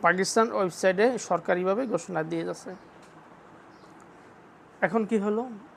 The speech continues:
এখানে আবার মজার বিষয় হইল যে পাকিস্তানের ফিমেল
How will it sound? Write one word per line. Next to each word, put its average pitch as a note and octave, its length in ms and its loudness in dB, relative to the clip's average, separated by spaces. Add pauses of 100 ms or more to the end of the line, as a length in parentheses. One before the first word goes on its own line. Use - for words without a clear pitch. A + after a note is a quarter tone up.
এখানে B3+ 260 2
আবার A#3 220 6
মজার G3+ 340 4
বিষয় A#3 240 -2
হইল F3 380 0 (1200)
যে F3 140 2 (180)
পাকিস্তানের A#3+ 1080 4 (1400)
ফিমেল A3+ 380 4